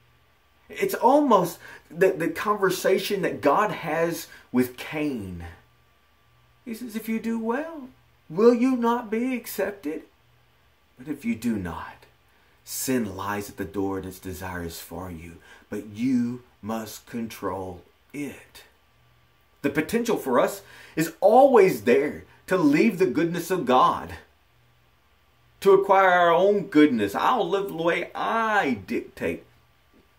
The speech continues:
That's not gonna end well. And in the process of,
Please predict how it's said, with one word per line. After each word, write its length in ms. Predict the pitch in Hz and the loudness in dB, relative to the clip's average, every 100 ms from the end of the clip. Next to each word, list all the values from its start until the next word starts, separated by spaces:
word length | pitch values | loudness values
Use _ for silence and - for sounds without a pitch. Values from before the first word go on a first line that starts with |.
| _ _ _ _ 85 92 | _ _ _ _ -20 -14
That's 360 | 98 110 113 - | -8 -6 -8 -10
not 320 | 95 107 92 | -12 -12 -10
gonna 220 | 120 117 | -10 -8
end 440 | 107 104 110 104 87 | -10 -10 -10 -10 -10
well. 340 | - - - _ _ _ _ _ _ _ _ _ _ _ _ _ _ _ _ - - | -12 -16 -20 _ _ _ _ _ _ _ _ _ _ _ _ _ _ _ _ -20 -4
And 100 | 160 | 0
in 140 | 180 165 | 0 0
the 60 | |
process 840 | 160 - 190 220 247 - 190 165 165 | -4 -4 2 4 4 2 0 0 -2
of, 180 | 147 | -4